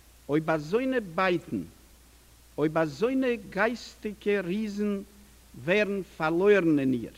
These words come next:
אזוי האט אין זיין זארנדיקן פארביטערונג ביאליק באוויינט דעם גורל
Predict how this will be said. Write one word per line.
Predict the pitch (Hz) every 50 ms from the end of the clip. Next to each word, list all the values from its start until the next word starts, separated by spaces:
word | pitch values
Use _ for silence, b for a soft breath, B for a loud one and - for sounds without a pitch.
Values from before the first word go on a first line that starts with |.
| - - - - - - - - - - - - - - - - - - -
אזוי | 123 139 139 131 151 208 226 233 240 247 247 240 220 - - - -
האט | 175 190 185 - -
אין | 180 180 175
זיין | 156 165 165 160 160 160 160 -
זארנדיקן | - - 185 202 226 226 226 220 208 196 202 196 190 - 185 180 175 -
פארביטערונג | - 156 160 160 156 180 220 208 - 208 202 196 190 185 185 175 - - b b b b b b b b b b - -
ביאליק | 123 151 170 180 196 214 226 233 233 214 220 - 170 143
באוויינט | 160 165 160 151 160 180 202 208 208 208 208 - - - - - - -
דעם | 151 151 160 151
גורל | 147 160 180 202 214 214 196 202 196 190 190